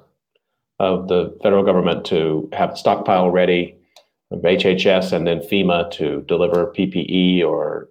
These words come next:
um, the various other technologies that were, that were needed. Um, in the day-to-day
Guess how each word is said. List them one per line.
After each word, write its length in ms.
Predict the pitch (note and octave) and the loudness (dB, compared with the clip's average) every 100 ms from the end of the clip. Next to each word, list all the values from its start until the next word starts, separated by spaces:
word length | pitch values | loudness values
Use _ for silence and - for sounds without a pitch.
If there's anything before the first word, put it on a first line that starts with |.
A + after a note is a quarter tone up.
| - | -12
um, 220 | D2 D2 | -10 -8
the 60 | D#2 | 0
various 360 | F2+ E2+ E2 | 2 2 2
other 240 | E2 E2 D#2 | 0 0 0
technologies 760 | F2 E2 E2 E2 D#2+ E2+ - | -4 -2 0 0 0 -2 0
that 180 | E2 - | -2 0
were, 260 | D2+ D#2 _ _ _ _ _ _ _ | -2 -4 _ _ _ _ _ _ _
that 140 | G#2 E2 | 2 4
were 100 | F2+ | 4
needed. 580 | G2+ G#3+ F#2+ - - - _ _ - | 4 6 4 2 -2 -14 _ _ -8
Um, 520 | F#2+ F2 F2 E2+ F2+ _ _ _ - | -4 -2 -2 -6 -10 _ _ _ 0
in 140 | B2 | 4
the 100 | A2+ | 4
day-to-day 920 | F#2+ A#2 A2+ G#2+ A#2 A2 A2 G#2 G2 | 4 4 4 4 4 4 6 6 4